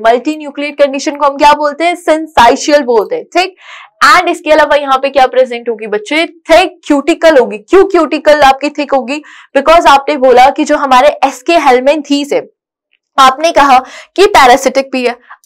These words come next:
अब अगर ये parasitic भी है, suppose ये अगर हमारी body में enter कर रहे हैं, तो हमारी body में तो digestive juice है, सबसे पहले stomach में क्या है,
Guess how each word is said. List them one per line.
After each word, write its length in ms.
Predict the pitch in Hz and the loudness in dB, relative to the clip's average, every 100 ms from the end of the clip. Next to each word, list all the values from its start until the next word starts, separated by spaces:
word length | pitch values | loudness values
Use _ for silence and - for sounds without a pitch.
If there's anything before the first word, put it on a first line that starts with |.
| - | -2
अब 120 | 349 359 | 0 2
अगर 200 | 359 381 | 0 0
ये 100 | 392 | 0
parasitic 640 | 392 247 269 - - 311 | 2 2 2 -2 -6 -6
भी 120 | 254 208 | -2 -4
है, 60 | |
suppose 440 | 202 262 262 349 320 | 0 -2 0 0 2
ये 60 | 339 | 0
अगर 200 | 320 330 | 0 0
हमारी 420 | 285 233 233 320 | -2 0 0 2
body 280 | 302 262 262 | 0 0 -2
में 100 | 285 | -2
enter 380 | - 254 285 320 | 0 0 2 2
कर 180 | 269 | 2
रहे 100 | 233 | 2
हैं, 80 | 196 | -2
तो 60 | 214 | -4
हमारी 280 | 226 208 233 | -8 -6 0
body 240 | 240 226 | 0 0
में 120 | 240 | -6
तो 80 | 262 | -4
digestive 500 | 233 208 214 262 339 | 0 0 -2 -4 -4
juice 300 | 302 302 294 | -4 -6 -6
है, 60 | 294 | -6
सबसे 320 | 294 - 277 | -6 -4 -2
पहले 220 | 262 269 | 0 0
stomach 360 | 269 302 269 277 | 0 -2 -2 -4
में 80 | 320 | -4
क्या 140 | 320 359 | 0 0
है, 140 | 302 | 0